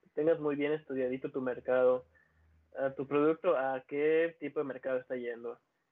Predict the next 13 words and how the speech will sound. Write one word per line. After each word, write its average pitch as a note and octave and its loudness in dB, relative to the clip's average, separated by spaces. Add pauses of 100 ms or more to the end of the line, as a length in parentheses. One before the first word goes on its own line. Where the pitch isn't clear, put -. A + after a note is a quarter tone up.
(120)
Y C#3+ 2
esto D#3 2
va D#3 6
de D#3 4
la D3+ 4
manita D3 -4
con E3 -2
tener C3+ -4
bien C3+ -2
administrada B2+ -6
tu A#2+ -14
página, B2+ -6 (540)
¿sí? C#3 -2